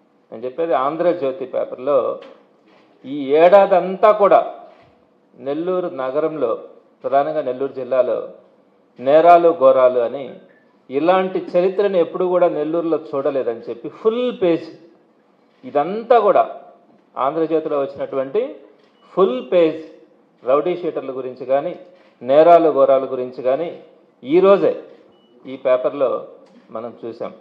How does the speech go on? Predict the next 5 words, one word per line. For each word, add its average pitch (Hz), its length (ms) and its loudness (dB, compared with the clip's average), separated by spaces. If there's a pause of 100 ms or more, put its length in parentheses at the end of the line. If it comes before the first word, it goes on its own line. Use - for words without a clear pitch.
(600)
ముఖ్యమంత్రి 147 460 -8
గారు 147 260 2
మాట్లాడినా, 156 640 0 (520)
మంత్రులు 135 400 -2
మాట్లాడినా, 160 640 2